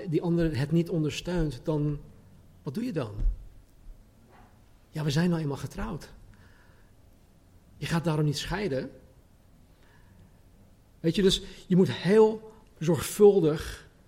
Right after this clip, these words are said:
hiermee omgaan. Dus dit spreekt van een ongelijk span en,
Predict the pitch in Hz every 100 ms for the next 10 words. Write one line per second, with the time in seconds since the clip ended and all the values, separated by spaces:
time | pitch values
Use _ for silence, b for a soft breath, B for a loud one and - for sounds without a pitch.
0 | - - _ - - 170 165 160 190 180
1 | 127 117 120 - - - - - - -
2 | - - - - - - - - _ -
3 | - - - - _ _ - _ - _
4 | - _ _ _ _ - _ _ _ _
5 | - - _ - - - - - - -
6 | - - 131 156 - - 175 185 - 160
7 | 156 160 151 160 147 151 - - 170 143
8 | 143 131